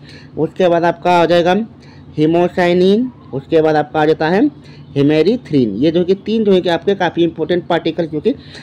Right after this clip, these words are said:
blood में होते हैं और आरबीसी जो है कि red color का होने के कारण ये हीमोग्लोबिन ही होता है, है ना। और hemoglobin जो है कि फेरस element को जो कि ये contain करता है।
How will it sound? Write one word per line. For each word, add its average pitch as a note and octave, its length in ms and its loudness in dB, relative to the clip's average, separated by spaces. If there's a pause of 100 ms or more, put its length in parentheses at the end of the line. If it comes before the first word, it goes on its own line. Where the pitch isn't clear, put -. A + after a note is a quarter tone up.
(160)
blood E3 260 2
में F#3 80 2
होते E3 200 -2
हैं F3+ 100 0
और E3 240 -2
आरबीसी D#3+ 520 -2
जो F3 140 0
है E3 60 0
कि E3 120 -2
red E3+ 220 0
color E3 160 2
का F3 120 -2
होने D#3+ 200 -2
के E3 60 0
कारण E3+ 260 -2
ये G#3+ 120 2
हीमोग्लोबिन D3+ 540 2
ही G3+ 60 2
होता B2+ 300 -2
है, A#2+ 160 -10 (560)
है G3+ 60 0
ना। F#3+ 80 -2
और E3 140 4
hemoglobin F#3 640 2
जो F3 100 2
है F3 60 2
कि A#3+ 200 0 (1900)
फेरस F#3+ 600 0 (720)
element F3 380 4
को F#3 60 2
जो E3+ 160 2
कि E3+ 100 0
ये B3 180 2 (100)
contain C#3 320 0
करता A#2 300 -6
है। G#2 180 -8